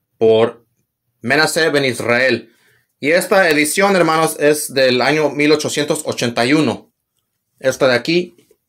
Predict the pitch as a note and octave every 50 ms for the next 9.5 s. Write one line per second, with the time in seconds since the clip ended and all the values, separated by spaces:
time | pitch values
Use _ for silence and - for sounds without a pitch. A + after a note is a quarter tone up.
0 | _ _ _ _ _ _ _ _ _ _ _ _ _ _ _ _ _ _ _ _
1 | _ _ - - - _ - C3 B2+ C3 A#2+ - C#3+ C3 C#3 D#3+ D#3+ D#3+ D3 C#3
2 | C3+ B2 B2 C#3+ C3 C3+ D3 D#3+ F3+ F#3+ F3+ - - C#3+ C#3 - - D3+ D3+ D3+
3 | D#3 D3 C3 C3 C#3+ - C#3+ - - A#2+ A2 - D3+ - B2 A#2 - C3+ C#3 C#3
4 | C3+ - G2+ F#2+ - _ _ _ - - G2+ G2 F#2 - - G#2 G#2 A2+ A#2+ A2
5 | F#2+ - _ _ _ _ _ _ _ _ _ _ _ _ _ _ _ _ _ -
6 | - A2+ A2 G#2+ - C#3 C3+ C3+ C3 C3 - C#3 C#3 C#3 C#3 C3 A#2+ A2+ - B2
7 | A2+ A#2 B2+ B2+ B2 A#2 B2+ B2+ B2+ C3+ C#3 C#3 - B2 - A#2+ A2+ A2+ C#3 D3+
8 | E3 D#3+ D3 B2+ B2+ D3 E3+ G3+ A3 A3 D#3 B2 A#2 B2 C3 A#2 - G2+ - -
9 | D#3 F3 F3+ F#3+ F#3+ - - - _ _